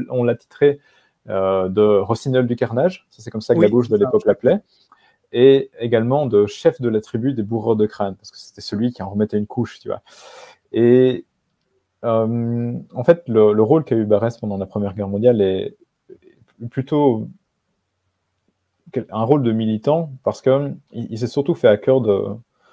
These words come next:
Speaker 1: enfin, il a surtout eu à cœur, en fait, de, de montrer la réalité du front aux gens de l'arrière. Barrès recevait des tas de lettres, hein, c'était un, à l'époque, c'est un politicien installé, il est ami avec Poincaré, qui est le président de la France, euh, il est ami avec, euh,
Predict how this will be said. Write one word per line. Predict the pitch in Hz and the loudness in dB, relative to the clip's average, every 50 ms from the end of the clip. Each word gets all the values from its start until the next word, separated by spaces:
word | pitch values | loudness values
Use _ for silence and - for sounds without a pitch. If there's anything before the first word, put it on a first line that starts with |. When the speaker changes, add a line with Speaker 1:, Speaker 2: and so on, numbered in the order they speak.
| _ _ | _ _
Speaker 1:
enfin, | - 87 90 | -8 -6 -6
il | 92 | -4
a | 101 | -4
surtout | - 123 123 - 143 123 | -6 -6 -4 -2 0 2
eu | 113 104 | 4 4
à | 98 | 2
cœur, | - - 139 139 | 4 2 0 0
en | 123 | 0
fait, | 113 - 104 | -2 -6 -6
de, | 98 98 95 98 - | -4 -4 -6 -6 -8
de | 104 104 104 | -6 -2 0
montrer | 107 110 110 - - 127 | 0 0 -2 -2 -2 0
la | 117 107 | 0 2
réalité | 104 104 98 101 101 104 - 107 | 2 2 0 0 -2 -2 -4 -4
du | 101 95 | -4 -4
front | - - - 117 123 131 - _ _ _ _ - | -10 -6 -6 -4 -4 -4 -6 _ _ _ _ -2
aux | 107 104 | -2 0
gens | 98 107 104 | 0 0 0
de | 104 | 0
l'arrière. | 101 95 104 101 98 92 92 | 0 0 0 0 0 0 0
Barrès | 95 98 117 123 - | 2 4 4 4 2
recevait | - - - - 101 98 | 0 -10 -10 -4 -4 -4
des | 92 95 | -4 0
tas | - 107 | 0 0
de | 101 98 | 2 4
lettres, | 104 107 - - 92 | 2 2 2 -2 -14
hein, | |
c'était | 92 - 90 - - | -14 -14 -8 -8 -8
un, | 98 95 - _ _ _ _ - | -8 -8 -12 _ _ _ _ -2
à | 196 | -2
l'époque, | 202 196 151 139 135 | 0 4 4 2 4
c'est | - | 2
un | 107 98 | -4 0
politicien | - 107 104 101 - 104 - - 104 104 | 0 0 -2 0 -4 -8 -4 -2 -2 -2
installé, | 104 - - 107 98 113 123 117 | -2 -4 -2 0 2 2 4 2
il | 104 92 92 | 2 0 -2
est | |
ami | 90 90 98 101 101 | -2 -2 -2 -2 -2
avec | 92 92 92 - - | -2 -2 -4 -8 -10
Poincaré, | - - - 95 92 - 95 107 107 110 107 | -12 -8 -8 -8 -6 -4 0 2 2 2 0
qui | _ - - | _ -14 -12
est | - - 104 _ _ _ _ _ _ | -12 -12 -12 _ _ _ _ _ _
le | - 95 | -10 -8
président | 92 - - 101 98 98 95 98 | -8 -4 -4 -4 -4 -2 -4 -4
de | 95 92 | -4 -4
la | 95 | -6
France, | - - 107 110 113 110 - - _ _ _ - - _ _ _ - | -6 -6 -6 -6 -6 -8 -12 -20 _ _ _ -20 -20 _ _ _ -8
euh, | 87 87 87 87 87 | -6 -4 -4 -4 -2
il | 95 95 104 | 0 2 2
est | 98 | 4
ami | 95 95 101 107 110 113 107 101 | 4 2 0 0 0 2 2 0
avec, | 95 92 92 92 - - | 0 0 -2 -4 -4 -6
euh, | 90 90 90 95 101 | -8 -8 -8 -8 -10